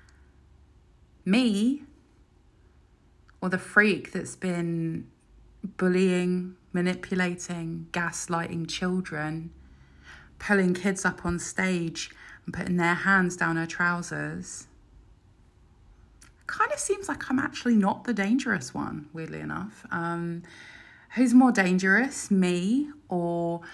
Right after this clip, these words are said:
the one who has been trying to normalize incestual child abuse for, like, a decade?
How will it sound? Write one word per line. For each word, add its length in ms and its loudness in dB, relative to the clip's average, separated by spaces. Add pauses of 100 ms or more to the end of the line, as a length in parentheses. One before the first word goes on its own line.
(380)
the 100 0
one 480 2
who 320 0
has 360 -2
been 180 -4
trying 360 0
to 100 -6
normalize 1400 -2 (720)
incestual 640 -2
child 360 -2
abuse 720 -8 (580)
for, 160 -2
like, 300 -4
a 40 -8
decade? 640 -8